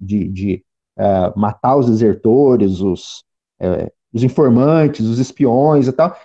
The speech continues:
E aí tem toda essa parte aí, né, do, da direita, enfim, de terceira via, ou liberais que condenam isso, né?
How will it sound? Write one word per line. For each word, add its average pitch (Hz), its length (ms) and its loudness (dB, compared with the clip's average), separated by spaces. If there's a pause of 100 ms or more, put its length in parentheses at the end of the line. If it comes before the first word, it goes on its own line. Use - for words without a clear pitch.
E 214 100 2
aí 208 160 4
tem 220 260 2
toda 220 160 2
essa 254 180 -2
parte 196 440 0
aí, 165 200 0
né, 147 140 -2
do, 113 220 -4
da 107 140 -6
direita, 110 720 0
enfim, 110 320 -6
de 110 120 -12
terceira 104 320 -6
via, 107 600 2
ou 98 160 0
liberais 101 560 0
que - 80 -20
condenam 127 600 0
isso, 107 320 -2
né? 123 160 -6